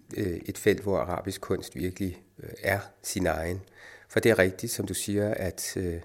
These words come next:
alle mulige udformninger af arabisk skrift,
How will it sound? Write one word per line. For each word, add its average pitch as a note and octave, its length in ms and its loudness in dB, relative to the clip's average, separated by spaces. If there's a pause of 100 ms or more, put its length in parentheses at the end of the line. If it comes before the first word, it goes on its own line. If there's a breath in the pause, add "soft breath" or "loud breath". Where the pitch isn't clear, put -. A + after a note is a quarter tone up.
(460 loud breath)
alle A2+ 220 8
mulige B2 400 2
udformninger F#2 800 0
af F#2 180 -2
arabisk F#2 540 -6
skrift, - 540 -6